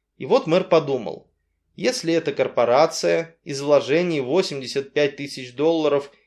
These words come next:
извлекает такие огромные прибыли, что в состоянии предложить своим вкладчикам шесть процентов годовых с несуществующего капитала в пятьсот тысяч долларов, причем деньги, вырученные от продажи дутых акций, они положат себе в карман,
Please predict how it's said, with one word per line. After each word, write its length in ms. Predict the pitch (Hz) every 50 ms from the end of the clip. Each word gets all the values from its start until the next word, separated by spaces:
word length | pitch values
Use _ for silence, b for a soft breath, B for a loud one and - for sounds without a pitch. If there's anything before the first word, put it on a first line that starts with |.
| b _ -
извлекает 560 | 131 123 127 139 175 - 165 160 151 156 -
такие 300 | 143 135 - - 151 135
огромные 440 | 123 120 135 147 139 135 127 117 113
прибыли, 480 | - - 101 - 220 160 127 - -
что 220 | - - - - -
в 40 |
состоянии 520 | - - 131 - - 143 147 143 143 139 135
предложить 500 | 135 139 131 135 147 147 135 160 156 151
своим 240 | - 147 147 143 143
вкладчикам 680 | - - 143 151 147 147 - 131 - 160 147 139 b b b b b b
шесть 440 | - - - 196 180 - - -
процентов 580 | - 151 147 147 - 160 156 143 139 135 117 113
годовых 440 | 131 131 135 135 135 156 170 151 -
с 80 | -
несуществующего 920 | - 139 131 - 139 127 - 139 - - 147 156 156 147 - 147 135 131
капитала 500 | - - 135 - 139 - 151 151 143 139
в 100 | 135 -
пятьсот 380 | - 135 - - - 156 - -
тысяч 380 | - 147 - - 139 123 120 127
долларов, 420 | 196 240 247 214 208 180 - b b b b b b b b b b b b -
причем 320 | 147 139 - 185 165 147
деньги, 380 | 131 175 202 185 151 127 123 135
вырученные 540 | 135 165 185 165 143 - - 143 139 139
от 120 | 135 135 -
продажи 440 | 135 143 139 147 160 147 127 135 131
дутых 360 | 139 156 160 - 131 - -
акций, 360 | 156 165 156 - - 156 151
они 200 | 135 131 147 147
положат 440 | 151 156 151 160 160 151 143 139 -
себе 240 | - 160 147 165 160
в 60 | -
карман, 540 | - 175 175 190 185 151 131 120 - -